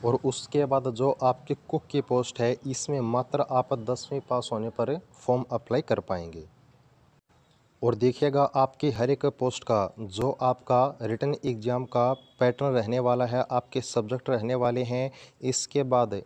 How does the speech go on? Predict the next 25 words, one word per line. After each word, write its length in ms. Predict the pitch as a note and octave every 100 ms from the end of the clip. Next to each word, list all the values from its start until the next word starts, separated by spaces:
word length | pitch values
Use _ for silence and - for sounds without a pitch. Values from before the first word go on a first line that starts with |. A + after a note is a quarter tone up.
| A2
यहाँ 260 | A2 G#2+
पर 140 | A#2+ C3+
आपका 220 | C3 C3+
जो 100 | C3+
ट्रेड 300 | B2+ B2+ B2+
टेस्ट 220 | C#3+ -
का 100 | C3
सिलेबस 480 | - B2 B2 C3 -
है, 240 | A#2+ B2+ - -
वो 140 | A2 B2
भी 100 | C3
आप 280 | A#2 A#2+ G#2+
देख 240 | G#2 A#2
सकते 320 | - - -
हैं। 300 | A#2+ B2 C3+ - - - -
तो 60 | A#2
यहाँ 180 | A2
पर 180 | A2+ C3
देखिए, 300 | B2+ C3 C#3
जो 160 | C3 C3+
भर्ती 340 | A2 - C#3+
की 80 | D3
पूरी 260 | - C3 C3
जानकारी 520 | A2+ B2 B2+ B2 A#2
है, 280 | A2 G2+